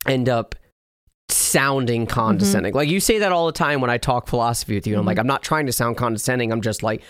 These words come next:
Speaker 1: I have to be as specific and clear as possible with the baseline stuff in order to get to what I'm trying to say."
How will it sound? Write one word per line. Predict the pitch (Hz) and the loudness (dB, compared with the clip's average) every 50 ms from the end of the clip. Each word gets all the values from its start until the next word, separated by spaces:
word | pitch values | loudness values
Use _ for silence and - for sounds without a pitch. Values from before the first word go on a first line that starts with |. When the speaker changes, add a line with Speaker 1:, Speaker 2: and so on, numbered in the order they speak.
| - - - - | -20 -20 -10 -2
Speaker 1:
I | - 131 127 | -2 0 0
have | - - - 135 139 - - - | 0 2 0 0 0 -2 -4 -6
to | 143 127 | -4 -4
be | 107 131 123 120 127 - | -2 0 0 0 0 0
as | - 113 - | 0 -2 -2
specific | - - - - - - - - 135 - - 127 117 - - - - - - - - _ - _ | -4 -4 -4 -4 -4 -2 0 -2 -2 -2 0 -2 -2 -2 -6 -12 -18 -20 -20 -20 -20 _ -4 _
and | 131 123 113 113 107 98 - | 0 2 2 0 0 -2 -4
clear | - - - - 147 143 147 147 135 123 120 - | -8 -8 -6 -4 -2 0 0 2 2 0 0 0
as | - 110 101 - | 0 -2 -2 -2
possible | - - - 143 135 135 120 - 135 107 110 110 104 104 | -4 -2 0 0 0 0 0 -2 -2 -2 0 0 0 0
with | 110 113 104 - - | 0 -2 -2 -4 -4
the | 113 107 | -6 -6
baseline | 95 98 - 123 123 127 - - - 120 104 104 104 - | -4 -2 -2 -2 -2 -2 -4 -4 -4 -2 0 -2 -2 -2
stuff | - - - 117 104 - - - | -2 -2 0 -2 -2 -2 -4 -2
in | 120 | 0
order | 117 117 113 107 | 0 0 -2 -4
to | 104 - - 107 | -4 -4 -6 -6
get | 90 127 117 104 - - - | -4 -4 -4 -4 -4 -4 -6
to | 110 | -8
what | 90 110 98 - | -6 -6 -6 -6
I'm | - | -6
trying | - - - - - | -4 -4 -6 -6 -8
to | - - | -8 -10
say." | - - - - | -10 -10 -10 -12